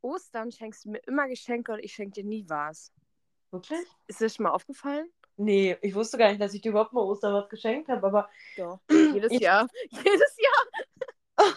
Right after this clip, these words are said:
Speaker 1: Letztes Jahr hast du mir das, ähm, Buch geschenkt mit dem kleinen Café.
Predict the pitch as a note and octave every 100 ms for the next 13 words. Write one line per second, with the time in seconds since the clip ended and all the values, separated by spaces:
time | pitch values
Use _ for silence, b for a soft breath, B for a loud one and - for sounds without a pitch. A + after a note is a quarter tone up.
0 | - _ _ B B - B3 B3+ E4 D#4+
1 | D4 C#4+ C#4 C#4 B3+ - _ A#3+ A3+ A3
2 | C4 - A#3+ - - G3 G3 G#3+ G3 G3+
3 | - G3+ G#3 G3+ F#3+ - A#3+ F3+